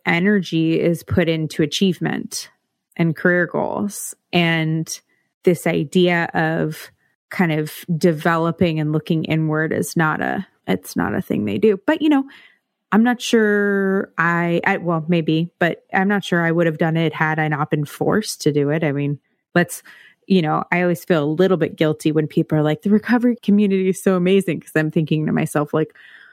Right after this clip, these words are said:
"We get all these kudos for doing what we were <laughs> supposed to do in the first place."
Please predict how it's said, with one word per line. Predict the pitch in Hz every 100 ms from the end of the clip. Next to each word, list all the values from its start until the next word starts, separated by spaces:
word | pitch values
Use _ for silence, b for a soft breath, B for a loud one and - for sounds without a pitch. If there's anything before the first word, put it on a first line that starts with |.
| B B B
"We | 170 185
get | 180 170
all | 160
these | 156 156 -
kudos | - 180 170 151 156
for | 160
doing | 165 175 156
what | 160
we | 165
were | 156
<laughs> | 190 - -
supposed | - -
to |
do | 180 185
in | 147
the | 156
first | 208 185 -
place." | 151 139 185